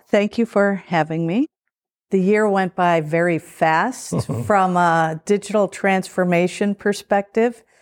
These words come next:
Speaker 1: We had a, a record number of projects and advancements in tech. Everyone talks about Gen A I all the time, but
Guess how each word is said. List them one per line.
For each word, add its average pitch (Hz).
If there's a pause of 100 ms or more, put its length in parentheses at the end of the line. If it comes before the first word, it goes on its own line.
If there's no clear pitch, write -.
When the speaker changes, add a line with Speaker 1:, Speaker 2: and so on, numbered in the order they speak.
(280)
Speaker 1:
We 185
had 175
a, 165
a 165
record 180
number 170
of 165
projects 165 (540)
and 180
advancements 180
in 175 (760)
tech. 185
Everyone 175
talks 180
about 170
Gen 175
A 170
I 170
all 175
the 175
time, 180
but 160